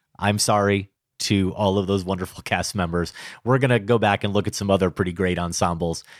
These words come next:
It's fifties Hitchcock, sort of death match, except we're gonna vow,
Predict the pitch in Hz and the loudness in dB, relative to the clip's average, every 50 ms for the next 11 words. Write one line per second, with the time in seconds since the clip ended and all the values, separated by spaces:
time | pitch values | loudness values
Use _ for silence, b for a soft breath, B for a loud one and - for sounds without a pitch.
0 | B B B B B 101 - - - - 139 127 131 - 135 127 127 127 127 - | B B B B B -4 -4 -2 0 0 0 0 2 2 2 2 2 2 0 -4
1 | - _ _ - - 135 123 - - - 151 123 107 107 107 - - - - B | -12 _ _ -2 0 0 0 -2 -2 -2 0 2 2 0 0 -2 -8 -16 -18 B
2 | B B B B B B B B B - - - 202 208 208 190 143 127 143 135 | B B B B B B B B B -4 -2 0 2 2 2 2 4 4 2 2
3 | 131 143 139 131 127 127 127 - - - - 131 123 - - 135 120 113 - - | 2 2 2 4 4 4 2 0 -4 -4 -2 -2 -2 0 2 2 2 2 0 -4
4 | - - - - _ - - 120 123 120 123 123 110 110 110 110 110 110 107 107 | -8 -8 -10 -12 _ -4 -2 0 2 2 2 2 4 4 4 4 6 4 4 2
5 | 98 - | 0 -2